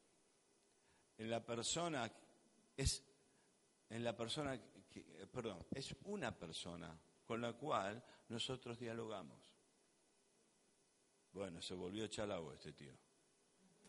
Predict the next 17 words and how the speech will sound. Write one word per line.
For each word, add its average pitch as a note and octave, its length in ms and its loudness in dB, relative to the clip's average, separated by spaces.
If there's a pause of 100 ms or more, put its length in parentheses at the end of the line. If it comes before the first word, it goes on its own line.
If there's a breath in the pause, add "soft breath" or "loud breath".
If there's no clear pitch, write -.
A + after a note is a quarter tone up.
(1300)
No, A3 320 4 (420 loud breath)
el A#2 60 -2
Espíritu F3+ 420 0
Santo G#3+ 300 2
no F3+ 100 0
es F#3+ 140 6
una F3 200 0
cosa, F#3 380 4
como A2+ 220 0
Jesús A#3 460 12
no A2 180 0
es - 160 -2
una G2 160 0
cosa. F2 500 -4 (480 soft breath)
Son F#3+ 480 8 (120)
una F#3+ 280 2
persona. E3 640 2